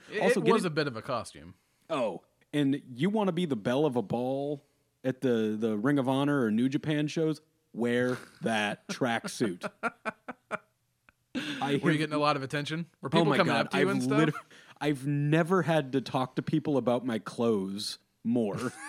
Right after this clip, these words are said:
Speaker 2: than I did that night.
Speaker 1: <laughs>
Speaker 2: And there was, uh, no way to not sound like an asshole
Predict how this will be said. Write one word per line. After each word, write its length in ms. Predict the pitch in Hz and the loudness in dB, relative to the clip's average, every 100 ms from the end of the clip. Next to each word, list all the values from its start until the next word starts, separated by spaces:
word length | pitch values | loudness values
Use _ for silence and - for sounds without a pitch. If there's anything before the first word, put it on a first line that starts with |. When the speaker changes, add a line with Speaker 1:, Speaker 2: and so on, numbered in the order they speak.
| - | -2
Speaker 2:
than 100 | 143 | 2
I 80 | 131 | 2
did 220 | 151 139 | 2 2
that 180 | 127 135 | 0 0
night. 340 | 139 113 - 784 - 807 719 807 762 - - 311 _ 277 | 0 0 -2 -2 -4 -4 -8 -6 -8 -8 -8 -12 _ -8
Speaker 1:
<laughs> 80 | - - - _ - - 185 - _ _ _ _ _ _ _ _ - | -8 -12 -14 _ -14 -12 -12 -14 _ _ _ _ _ _ _ _ -4
Speaker 2:
And 120 | 165 | 0
there 80 | 175 | 2
was, 180 | 165 151 - - | 0 -2 -6 -4
uh, 140 | 151 165 | -4 -2
no 400 | 156 160 180 170 | 0 4 6 6
way 240 | 160 135 | 4 2
to 80 | 120 | 2
not 240 | 123 113 | 0 -2
sound 280 | - 131 120 | -2 0 2
like 160 | 117 113 | 2 0
an 80 | 117 | 0
asshole 680 | 104 98 - 107 101 95 | -2 -4 -2 0 0 -4